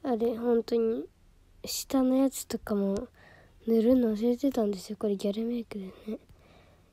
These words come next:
ありがとうございました。もう、本当に短いモーニングルーティンでしたが、ありがとうございました。見てくれてありがとうございました。それではね、また、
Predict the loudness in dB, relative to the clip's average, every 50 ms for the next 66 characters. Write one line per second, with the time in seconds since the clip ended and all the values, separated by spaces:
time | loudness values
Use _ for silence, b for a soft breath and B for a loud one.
0 | b b _ _ -20 -20 _ _ _ -4 0 2 2 2 2 0 -2 -2 0 0
1 | 0 0 0 -2 -4 -2 0 0 2 2 0 0 -4 -8 -6 -2 -2 0 2 2
2 | 0 0 0 -2 -4 B B B B B B B -6 -2 0 2 2 2 2 2
3 | 2 2 2 0 -2 2 4 6 6 6 4 2 0 0 2 4 4 4 4 4
4 | 4 2 2 2 2 0 0 0 0 0 2 2 0 0 -2 0 0 0 2 0
5 | 0 -2 -6 -10 -8 -8 -8 -6 -6 -8 -8 B B B B B B B B B
6 | B B B B 0 4 4 6 6 4 2 2 2 2 2 2 2 0 -2 -2
7 | 0 0 0 0 0 -2 -2 -4 -8 -10 -8 -6 -4 -4 -4 -4 -4 -4 -6 -8
8 | B B B B B B B B 2 4 4 4 4 4 4 2 4 4 4 2
9 | 4 2 -2 0 2 2 0 0 -2 -2 -4 -4 -4 -4 -4 0 2 2 2 2
10 | 2 0 0 -2 -2 -4 -2 0 0 0 0 -2 -8 B B B B B B B
11 | B B B B B B B -14 -2 0 2 4 6 6 6 6 4 4 4 4
12 | 4 4 2 B B B B B B B B B B -20 -20 -20 -20 -20 -20 -20
13 | _ _ _ -20 -20 _ _ _ -4 -4 -2 -2 0 0 0 -2 -4